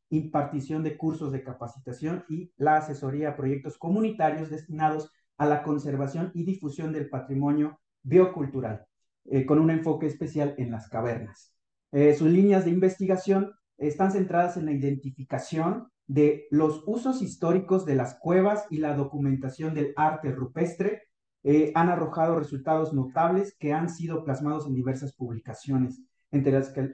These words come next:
entre las que destaca un manual de buenas prácticas para el espeleoturismo.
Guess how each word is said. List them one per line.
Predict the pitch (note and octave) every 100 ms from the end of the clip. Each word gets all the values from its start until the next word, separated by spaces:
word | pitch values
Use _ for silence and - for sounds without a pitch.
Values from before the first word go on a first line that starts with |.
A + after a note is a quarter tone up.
| -
entre | B2+ C3+
las | C3 B2+
que | -
destaca | A#2+ A#2+ - F3+ G3+ A#3 - _ _ -
un | E3+ F3
manual | D3+ C#3+ D#3 F3+
de | C#3+
buenas | C3 D3 D3+ -
prácticas | D3 D3+ E3 - D#3 -
para | C#3+ D3
el | D3+ -
espeleoturismo. | C#3+ D3 - - C#3+ C#3+ C#3+ D3 C3+ A#2+ G#2+ G2+ F#2+